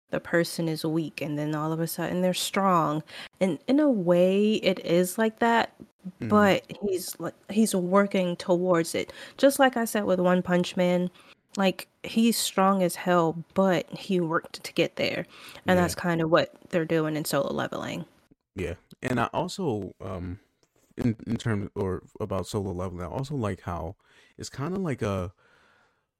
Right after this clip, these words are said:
Speaker 2: like an M M O R P G, but, like, in real life for them. So, like, they, he's, uh, like,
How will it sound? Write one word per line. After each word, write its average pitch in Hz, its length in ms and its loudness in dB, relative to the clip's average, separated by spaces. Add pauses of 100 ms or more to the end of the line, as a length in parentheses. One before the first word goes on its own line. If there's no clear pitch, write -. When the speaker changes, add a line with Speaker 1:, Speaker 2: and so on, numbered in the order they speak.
(100)
Speaker 2:
like 107 140 -4
an 98 180 -4
M 123 180 2
M 117 140 2
O 113 160 4
R 110 200 -2
P 110 240 -4
G, 101 380 -4
but, 85 180 -8
like, 85 280 -8
in 101 160 -4
real 101 200 -2
life 98 240 -2
for - 160 -10
them. - 240 -8 (340)
So, - 160 -10
like, 98 200 -4
they, 101 260 -4
he's, 113 340 -10 (1600)
uh, 87 380 -8 (640)
like, 98 480 -8